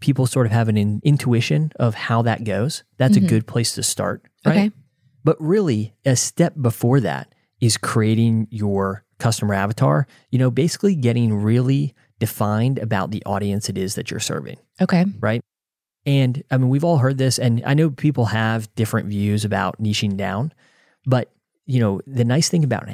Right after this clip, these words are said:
Speaker 1: having a defined niche is that you can speak to a specific type of person with
Speaker 2: Right.
Speaker 1: a specific kind of problem. And that really will make your marketing efforts stand out, you know, when you can speak to a specific type of person with a specific type of problem.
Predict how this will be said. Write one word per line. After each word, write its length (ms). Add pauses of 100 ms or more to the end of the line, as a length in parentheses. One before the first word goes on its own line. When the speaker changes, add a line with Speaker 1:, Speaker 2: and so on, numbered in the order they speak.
(100)
Speaker 1:
having 480
a 60
defined 400
niche 440
is 100
that 120
you 100
can 160
speak 440
to 140
a 40
specific 720 (480)
type 160
of 80
person 420 (120)
with 220
Speaker 2:
Right. 160
Speaker 1:
a 60
specific 480
kind 200
of 80
problem. 340 (460)
And 180
that 340
really 500
will 120
make 240
your 80
marketing 560 (100)
efforts 380
stand 300
out, 220 (140)
you 100
know, 120
when 140
you 80
can 140
speak 300
to 60
a 40
specific 360
type 200
of 60
person 420
with 200
a 80
specific 380
type 200
of 60
problem. 320